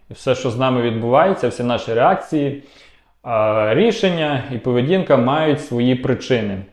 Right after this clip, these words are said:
Розглянемо умовний поділ на рівні, де можуть знаходитися ці причини. І перший рівень — це рівень поточного життя. З частиною цього рівня працює класична психологія,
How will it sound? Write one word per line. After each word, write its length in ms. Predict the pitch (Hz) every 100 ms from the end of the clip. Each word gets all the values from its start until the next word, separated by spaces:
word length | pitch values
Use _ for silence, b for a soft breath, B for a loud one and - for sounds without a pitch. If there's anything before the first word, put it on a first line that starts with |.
| _ _ _ _
Розглянемо 520 | 123 120 170 214 180
умовний 480 | 165 151 156 147 127
поділ 580 | 120 165 185 175 165 - B B B -
на 180 | 135 139
рівні, 440 | 156 190 185 170
де 280 | 131 123 151
можуть 440 | 135 151 175 156
знаходитися 880 | 117 117 - 139 135 139 127 127 120 - _ _ -
ці 140 | 123
причини. 560 | 143 120 - 117 101 101 b b b b b b -
І 120 | 123
перший 440 | 120 170 139 147 147
рівень — 300 | 185 170 143
це 120 | - 131
рівень 280 | 147 143
поточного 680 | 135 113 131 127 127 123 117
життя. 680 | 113 117 - 104 95 95 - _ _ _
З 60 | -
частиною 440 | 139 139 214 185
цього 220 | - 139 143
рівня 280 | 202 175
працює 440 | 143 139 - 147 135
класична 520 | 131 117 120 104 107
психологія, 760 | 98 107 123 127 147 170 196